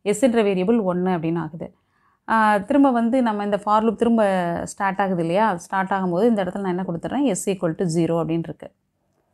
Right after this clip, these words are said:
So, அப்ப என்னவாகும் அப்படின்னு கேட்டிங்கன்னா, இந்த கண்டிஷன் ட்ரூ ஆகும்போது இந்த S-ஓட வேல்யூ மாறும்.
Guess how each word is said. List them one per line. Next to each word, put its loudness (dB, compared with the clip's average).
So, 2
அப்ப 2
என்னவாகும் 2
அப்படின்னு -2
கேட்டிங்கன்னா, -2
இந்த 0
கண்டிஷன் 2
ட்ரூ 2
ஆகும்போது 0
இந்த -4
S-ஓட 0
வேல்யூ -2
மாறும். -6